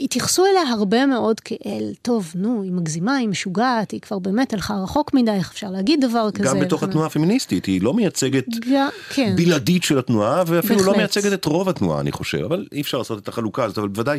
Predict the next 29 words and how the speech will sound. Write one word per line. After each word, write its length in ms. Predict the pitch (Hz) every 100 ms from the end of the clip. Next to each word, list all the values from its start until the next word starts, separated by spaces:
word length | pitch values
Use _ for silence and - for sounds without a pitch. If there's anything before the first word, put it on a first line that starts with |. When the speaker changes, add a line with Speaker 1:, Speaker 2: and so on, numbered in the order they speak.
| -
Speaker 1:
כן. 220 | 262 214 90
Speaker 2:
היו 200 | 113 120
הרבה 180 | 104 120
קולות, 300 | 127 95 -
כמו 140 | 90
שאת 160 | 92 92
אומרת 220 | 85 76
כל 160 | 71
הזמן. 200 | 64 60
Speaker 1:
מהמם, 180 | 233 262 370
Speaker 2:
מהמם, 160 | - 254
Speaker 1:
מהמם. 200 | 240 262 320 -
Speaker 2:
מהמם. 180 | 78 98 - - -
Speaker 1:
אבל 320 | 226 220 277
אם 120 | 226 277
אנחנו 220 | 311 302
מנסים 600 | 247 214 - 247 233 226
באמת 420 | 208 208 202 -
ל-, 100 | 214 - 202 202 196 196
לרדת 640 | 190 180 180 220 226 220 -
לשורש 800 | 196 170 - - 220 214 196 -
הטענה 600 | - 220 226 196 190 175
שלה, 280 | - 202 185
מה 240 | 180 226
שהיא 180 | 311 311
אומרת 340 | 262 226 226 208
זה 60 |
שיש 500 | - 208 202 226 -
כאן, 540 | - 247 233 220 214